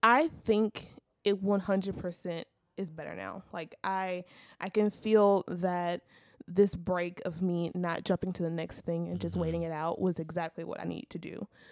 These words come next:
Speaker 1: Because in the time of waiting is when you get to listen the most
Speaker 2: Mm-hmm.
Speaker 1: and you get to learn the most. And instead of busying my hands, I got to quiet my mind. Sometimes it's still hard to do,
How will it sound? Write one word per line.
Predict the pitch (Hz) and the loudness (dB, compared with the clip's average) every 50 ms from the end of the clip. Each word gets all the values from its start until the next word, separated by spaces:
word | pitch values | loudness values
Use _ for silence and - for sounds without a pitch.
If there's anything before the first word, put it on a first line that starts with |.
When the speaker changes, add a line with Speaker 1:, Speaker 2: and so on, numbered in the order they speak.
| - - - - _ | -20 -20 -20 -12 _
Speaker 1:
Because | - 214 - 233 247 214 208 202 185 - - - - - _ _ _ | -8 -4 2 4 6 8 8 6 4 0 -8 -14 -18 -18 _ _ _
in | - 220 226 226 | 4 4 6 4
the | 214 202 | 4 0
time | - - 220 208 214 190 | 0 2 2 2 2 2
of | 180 | 2
waiting | 175 185 175 175 180 196 208 208 196 | 2 2 2 2 2 2 4 4 4
is | 185 180 | 2 2
when | 185 180 180 180 | 2 0 2 0
you | 175 | 0
get | 170 170 175 - | -2 -4 -6 -6
to | - 185 | -6 -4
listen | 165 165 165 - 185 - | -4 -4 -4 -4 -4 -4
the | 95 | -4
most | 92 - - - - - - - - _ _ _ - | -4 -6 -8 -10 -12 -12 -14 -16 -20 _ _ _ -8
Speaker 2:
Mm-hmm. | 90 85 82 - - - | -6 -6 -6 -6 -6 -4
Speaker 1:
and | - 180 190 | -2 0 0
you | 202 185 | 0 0
get | 175 175 | 0 2
to | - - 208 | 4 6 6
learn | 196 202 190 180 | 6 6 6 4
the | 170 | 2
most. | 165 170 175 175 185 - - - - - _ _ _ _ _ - | -2 -2 -4 -4 -6 -6 -8 -12 -16 -18 _ _ _ _ _ -6
And | - 185 | -2 0
instead | 190 185 185 214 190 | 0 0 2 2 2
of | 180 175 165 | 2 0 2
busying | 170 196 196 175 196 190 190 185 | 2 2 2 2 2 2 2 2
my | 180 170 | 0 -2
hands, | 170 165 214 196 185 185 175 175 180 - | -2 -2 0 0 2 2 0 0 -2 -4
I | 165 | -6
got | 175 180 170 170 - | -8 -8 -8 -8 -8
to | - 175 | -10 -10
quiet | - - 190 170 170 - | -10 -8 -8 -8 -6 -6
my | 185 170 | -6 -6
mind. | 170 170 165 165 165 - - - | -6 -4 -6 -6 -6 -8 -4 0
Sometimes | - 294 359 - 226 208 180 | 0 0 2 2 2 0 0
it's | - | -2
still | - 175 175 | -6 -6 -4
hard | 175 175 165 170 | -2 -2 -2 -2
to | - 185 | -4 -6
do, | 180 190 165 185 214 | -6 -4 -4 -4 -6